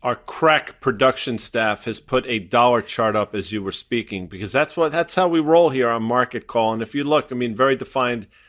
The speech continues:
uptrend. Carter Worth had a great call earlier this summer thinking that, you know, in the short term, it was gonna pull back the dollar. That's exactly what happened. We thought it would trade to the trend line. It did. And I think with the E C B hiking seventy-five and the potential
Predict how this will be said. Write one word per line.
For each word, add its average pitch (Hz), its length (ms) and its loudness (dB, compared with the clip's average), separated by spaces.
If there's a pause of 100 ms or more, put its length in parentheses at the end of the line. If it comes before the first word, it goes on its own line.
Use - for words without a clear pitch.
(240)
uptrend. 139 540 0
Carter 143 260 2
Worth 135 260 0
had 131 100 2
a 120 40 -2
great 123 300 -2
call 123 340 0
earlier 131 280 4
this 117 180 -4
summer 123 320 -2
thinking 120 440 -6
that, 110 200 -4 (320)
you - 60 -12
know, 117 60 -4
in 120 40 -2
the 113 60 -6
short 131 320 0
term, 131 240 -2
it 120 60 -2
was 107 100 -6
gonna 117 160 -4
pull 120 240 0
back 117 300 -2
the 120 80 -8
dollar. 113 340 2
That's 113 160 -6
exactly 113 500 -6
what 110 160 -4
happened. 113 400 -6
We 101 60 -6
thought 113 240 -2
it 113 40 -4
would 110 120 -6
trade 110 240 -2
to 113 120 -8
the 98 40 -6
trend 113 240 -8
line. 104 180 -6
It 98 160 -10
did. 120 400 0 (480)
And 123 140 -4
I 135 60 0
think 190 240 -2
with 185 120 -2
the 147 240 -6
E 185 60 -2
C 185 240 -6
B 147 420 -2
hiking 151 540 -4
seventy-five 131 1040 0
and 117 140 -4
the 113 40 -6
potential 151 880 0